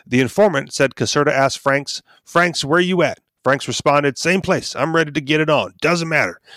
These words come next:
It could be 'cause somebody looked at us wrong," officials said. The informant said Fox was all about fucking killing her.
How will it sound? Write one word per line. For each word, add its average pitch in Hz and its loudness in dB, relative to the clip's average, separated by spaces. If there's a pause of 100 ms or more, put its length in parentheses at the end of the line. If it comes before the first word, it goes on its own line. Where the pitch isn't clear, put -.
(180)
It - -8
could 123 -4
be 156 0
'cause 135 -2
somebody 170 0
looked 165 2
at 135 0
us - -4
wrong," 104 0
officials - -8
said. 107 -2 (520)
The 123 0
informant 151 0
said 135 -2
Fox 147 0
was 117 -2
all 185 2
about 175 0
fucking 160 -4
killing 135 -2
her. 85 -14